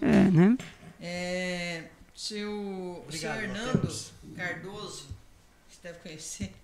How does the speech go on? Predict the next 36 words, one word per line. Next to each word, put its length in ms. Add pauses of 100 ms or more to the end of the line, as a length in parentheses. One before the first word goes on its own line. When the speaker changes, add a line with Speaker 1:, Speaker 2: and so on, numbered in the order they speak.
Speaker 1:
Demais. 880
Speaker 2:
Nosso 240
amigo, 400
né, 180
já 120
teve 240
aqui 160
no 60
podcast 580
também, 500
tá 160
Speaker 1:
Grande. 480
Speaker 2:
dando 140
boa 100
noite. 380 (100)
Speaker 1:
Boa 240
noite 220
pro 100
Speaker 2:
Abraço 220
Speaker 1:
meu 80
Speaker 2:
pra 40
Speaker 1:
irmão. 420
Speaker 2:
todos 120
da 60
Agência 380
da 60
Notícia, 540
um 60
grande 340
orgulho 540
em 100
ver 240
o 60
Silvio, 440
meu 140
irmão, 520